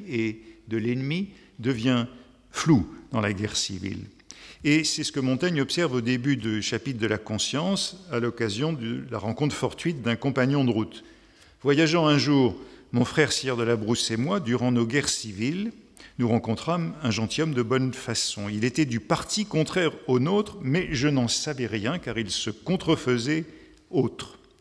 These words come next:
Et le pis de ces guerres, là c'est une réflexion qu'on trouvera souvent dans les essais sur ce qui rend la guerre civile pire que tout autre,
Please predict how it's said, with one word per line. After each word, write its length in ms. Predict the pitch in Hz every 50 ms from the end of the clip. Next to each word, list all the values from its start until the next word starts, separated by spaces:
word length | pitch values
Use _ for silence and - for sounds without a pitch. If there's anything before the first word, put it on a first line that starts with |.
| - - - - - _ _ -
Et 120 | 123 113
le 100 | 117 120
pis 300 | 117 - - 254 254 208
de 100 | 156 131
ces 240 | - - - 110 92
guerres, 380 | 87 95 104 - 82 73 73 - - - _ _ _ _ _ _ _ _ _ - - - 113 - _ _ _ _ _ _ _ _ _ _ -
là 80 | 98 98
c'est 280 | - - - - - 107
une 60 | -
réflexion 400 | 101 90 - 110 - - 143 120
qu'on 140 | - - 104
trouvera 300 | - 131 110 104 117 107
souvent 400 | - - - 160 156 180 190 170
dans 140 | 120 110
les 240 | 107 110 104 104 135
essais 260 | 139 - - 220 208
sur 180 | - - 107 -
ce 200 | - - - 165
qui 280 | 160 165 - - 123 131
rend 320 | - - 170 160 135 - - - - - _ _
la 160 | - 113 110 107
guerre 260 | 107 120 131 123 -
civile 580 | - - 110 107 98 120 135 139 120 107 104 - - - _ _ _ _ _
pire 300 | - 147 143 117 98 - -
que 220 | - 98 98 101 - - -
tout 200 | - 135 - 160
autre, 240 | 190 233 - -